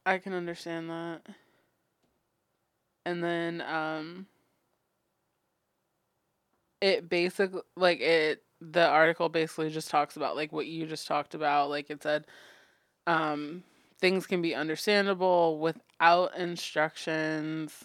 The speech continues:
So, like, you know, there's no, there's no instruction book to tell you how to use your intuition, basically.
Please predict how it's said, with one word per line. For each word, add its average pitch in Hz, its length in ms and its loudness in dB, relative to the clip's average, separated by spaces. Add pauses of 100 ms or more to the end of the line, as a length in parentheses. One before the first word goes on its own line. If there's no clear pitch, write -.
(180)
So, 156 440 0
like, 139 360 -6 (300)
you 165 160 -4
know, 170 140 -6
there's 165 420 0
no, 165 340 -2
there's 185 260 2
no 196 260 2
instruction 160 540 -2
book 151 200 -2
to 135 100 -14
tell 147 180 -2
you 151 140 -8
how 143 140 -6
to 151 80 -8
use 151 280 -8
your 139 120 -10
intuition, - 500 -14 (840)
basically. 151 680 -12